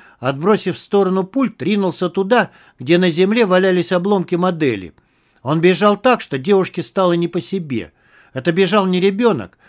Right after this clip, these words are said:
это был вихрь энергии, который могла снести на своем пути все, что угодно. Мальчик добежал до обломков и поднял с земли пирамидку. Вероника уже увидела ее.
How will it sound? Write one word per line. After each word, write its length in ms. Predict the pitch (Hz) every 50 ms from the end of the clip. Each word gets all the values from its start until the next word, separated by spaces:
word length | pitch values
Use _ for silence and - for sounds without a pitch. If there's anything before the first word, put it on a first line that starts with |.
| _ _ -
это 220 | 120 107 - 165
был 160 | 156 185 190
вихрь 360 | 185 175 196 160 - 127 151 170
энергии, 440 | 190 220 233 196 151 127 110 107
который 420 | 98 - 143 143 - 185 175 170 165
могла 360 | 170 175 170 165 196 208 175
снести 420 | - - 180 170 160 - - 190
на 100 | 175 165
своем 300 | 151 - 170 170 170 170 151
пути 280 | 175 175 170 - 180
все, 380 | 170 - - - 247 233 - - _ _ _ _
что 240 | _ - - 170 185
угодно. 560 | 196 190 180 202 190 135 98 98 98 82 - _ _ _ _ _ _ _ _
Мальчик 380 | - 160 202 208 196 - 196 175
добежал 480 | 175 196 185 208 196 180 202 226 208 185
до 140 | 185 185
обломков 520 | 185 180 220 247 254 226 208 - 117 - -
и 120 | 143 135
поднял 400 | 127 - 226 208 165 147 147 127
с 60 | 117
земли 300 | 117 147 156 160 151 131
пирамидку. 760 | - - 135 147 160 170 180 180 151 - - _ - 98 82 _ _ _ _ _ _ _ _ _ -
Вероника 480 | 120 131 151 185 208 220 226 214 - 208
уже 260 | 208 202 185 214 208
увидела 480 | - 202 226 226 226 165 120 123 113 117
ее. 440 | 123 135 139 131 123 107 85 -